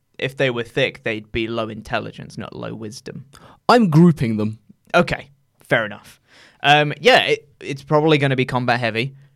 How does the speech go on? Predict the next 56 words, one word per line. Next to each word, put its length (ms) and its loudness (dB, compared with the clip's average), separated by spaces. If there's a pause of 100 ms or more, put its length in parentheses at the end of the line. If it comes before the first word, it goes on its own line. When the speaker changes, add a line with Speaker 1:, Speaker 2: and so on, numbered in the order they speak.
(160)
Speaker 1:
Might 300 2
be 80 0
dumb 240 2
stuff. 340 -4 (120)
I 120 4
don't 140 4
know. 220 -2 (200)
Well, 160 4
the, 180 0
the 120 -8
way 160 2
we 80 2
left 260 -2
it 40 -4
off 240 -4
last 340 -2
week, 260 -16
because 240 -2
we 120 2
had 140 2
the 60 -4
Speaker 2:
Yes. 100 0
Speaker 1:
return 180 0
of 80 -2
a, 180 -4
of 140 0
a 80 2
ni-, 180 -2
of 140 0
a 60 -2
character. 580 -4
Speaker 2:
We 120 -4
did. 280 2
Speaker 1:
Which 160 -6
was 160 -8
fun. 300 0 (420)
Um, 440 0 (300)
it 60 -16
was 100 -10
cool 140 -8
to 80 -16
see 160 -6
them, 200 -6
the 280 -8
emotional 580 -2
toll 300 -8
that 120 -6
it 40 -12
had 160 -12
on 120 -10
some 160 -10
characters. 460 -8
That 80 4
Speaker 2:
Yeah. 140 6
Speaker 1:
was 100 -2
fun. 280 -8